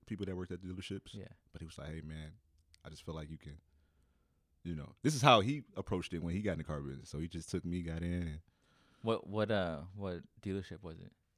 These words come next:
Speaker 2: Like, I mean, like, what, what brand, like, was it?
Speaker 1: That I, that I landed at?
Speaker 2: Yeah.
Speaker 1: Uh, Kia.
Speaker 2: Oh, okay, Kia.
Speaker 1: Yeah,
Speaker 2: I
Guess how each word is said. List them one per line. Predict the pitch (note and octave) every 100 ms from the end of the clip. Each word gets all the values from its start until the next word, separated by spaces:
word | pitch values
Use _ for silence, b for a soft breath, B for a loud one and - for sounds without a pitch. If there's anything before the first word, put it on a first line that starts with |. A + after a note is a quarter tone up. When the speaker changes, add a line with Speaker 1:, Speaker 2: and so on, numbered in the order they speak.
| -
Speaker 2:
Like, | E2+
I | G2
mean, | A#2 A2+
like, | F#2 A2
what, | G#2 G#2
what | G2+
brand, | G2 E2+ D#2+ -
like, | D#2+ E2
was | E2
it? | D#2+ - _ _ _ -
Speaker 1:
That | F2+
I, | F2+
that | F#2
I | F2+
landed | G2 A2 A#2+
at? | -
Speaker 2:
Yeah. | G2+ - - _
Speaker 1:
Uh, | F2 E2+ D#2
Kia. | - E2+ - _ _ _
Speaker 2:
Oh, | F#2
okay, | F2+ F#2+
Kia. | - D2
Speaker 1:
Yeah, |
Speaker 2:
I | F2